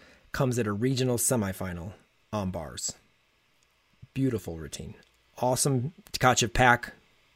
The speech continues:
one of my faves. Double layout, stuck cold. Great routine.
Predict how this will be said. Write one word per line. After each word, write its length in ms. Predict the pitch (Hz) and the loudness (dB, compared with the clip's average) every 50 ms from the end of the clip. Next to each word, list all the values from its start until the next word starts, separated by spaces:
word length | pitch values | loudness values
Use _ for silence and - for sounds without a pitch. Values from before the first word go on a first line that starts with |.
| _ _ _ | _ _ _
one 80 | - | -4
of 60 | 110 110 | -2 0
my 80 | 113 | 0
faves. 420 | 110 - 120 117 113 113 117 - - - - - - - - - - - _ _ _ | 2 2 4 4 4 2 0 -6 -14 -16 -20 -20 -20 -20 -20 -20 -20 -20 _ _ _
Double 180 | 131 123 113 113 | 4 4 6 6
layout, 380 | 113 113 110 104 101 95 - _ | 4 6 4 4 2 0 -4 _
stuck 380 | - - - - - 107 - - | -4 -4 0 2 0 0 0 0
cold. 460 | - 110 104 98 98 113 117 - - - _ _ _ _ _ _ _ _ _ _ _ _ _ - | 0 0 2 2 0 -4 -8 -10 -16 -20 _ _ _ _ _ _ _ _ _ _ _ _ _ -4
Great 480 | - 123 123 127 113 117 127 - - - | 0 4 4 6 6 4 2 0 -2 -4
routine. 420 | 101 92 - - 80 71 73 82 | -2 -2 -2 -4 -6 -8 -8 -10